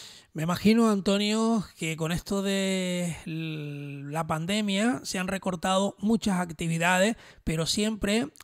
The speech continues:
se mantienen ahí, eh, si la pandemia, como digo, va bien y se pueden llevar a cabo los actos con todas las medidas de, de precaución por el covid, pues esta etapa donde nos toca ahora vivir, que estamos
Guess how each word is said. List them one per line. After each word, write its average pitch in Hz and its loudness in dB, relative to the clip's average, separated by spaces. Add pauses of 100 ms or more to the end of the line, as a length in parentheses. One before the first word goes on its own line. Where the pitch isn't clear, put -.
se - -4
mantienen 190 -2
ahí, 190 2 (260)
eh, 147 -4
si 156 -4
la 147 -2 (360)
pandemia, 170 -2
como 170 -2
digo, 175 0
va 170 2
bien 202 0
y 175 -4
se 151 -4
pueden 175 2
llevar 170 0
a 170 0
cabo 170 2
los 165 -2
actos 185 -2
con 151 -4
todas 165 0
las 160 0
medidas 165 -2
de, 151 -4
de 156 -4
precaución 170 0 (340)
por 151 -2
el 147 -6
covid, 185 4 (240)
pues 151 0
esta 202 0
etapa 208 2
donde 185 0
nos 165 -2
toca 196 -2
ahora 196 2
vivir, 202 4
que 170 -4
estamos 175 -2